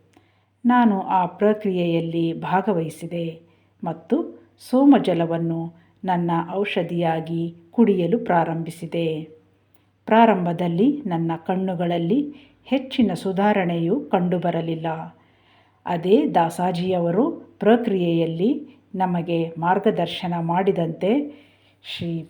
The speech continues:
ಪರಂಜ್ಯೋತಿ ವೈದೀಶ್ವರ ಭಗವತಿ ಭಗವಾನರು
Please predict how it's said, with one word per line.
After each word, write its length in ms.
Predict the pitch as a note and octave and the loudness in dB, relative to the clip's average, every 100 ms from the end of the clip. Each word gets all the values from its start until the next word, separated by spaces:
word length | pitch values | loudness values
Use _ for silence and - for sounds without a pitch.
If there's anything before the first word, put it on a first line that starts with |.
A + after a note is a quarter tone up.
| - | -2
ಪರಂಜ್ಯೋತಿ 840 | E3+ E3 D#3+ F#3 A3 A3 F3 D#3+ - | -2 -2 -2 2 2 2 -6 -8 -10
ವೈದೀಶ್ವರ 680 | E3 E3 F3 G3+ - F3+ D#3+ D#3 | -8 -6 -4 -6 -4 -4 -4 -6
ಭಗವತಿ 420 | D#3+ D#3+ F#3+ G3+ F3 | -8 -4 -4 -2 -4
ಭಗವಾನರು 880 | D#3+ D#3 E3 F3+ F3 E3 G#3+ - | -6 -6 -2 0 0 0 -2 -4